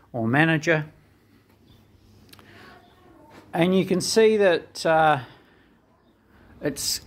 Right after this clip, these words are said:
it is still separate from the motel units itself. So we're gonna walk through. There are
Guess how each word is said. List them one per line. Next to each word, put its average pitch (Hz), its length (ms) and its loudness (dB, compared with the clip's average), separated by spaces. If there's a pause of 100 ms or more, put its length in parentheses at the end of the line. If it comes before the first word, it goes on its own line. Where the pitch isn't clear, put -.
it 185 140 4
is 208 200 0
still 226 400 -6
separate 180 480 -4 (560)
from 170 280 0
the 151 60 0
motel 151 400 0
units 135 380 -2
itself. - 460 -4 (840)
So 185 180 2
we're 185 60 0
gonna 208 200 2
walk 185 260 -2
through. 233 360 0
There 175 160 -6
are 165 60 -4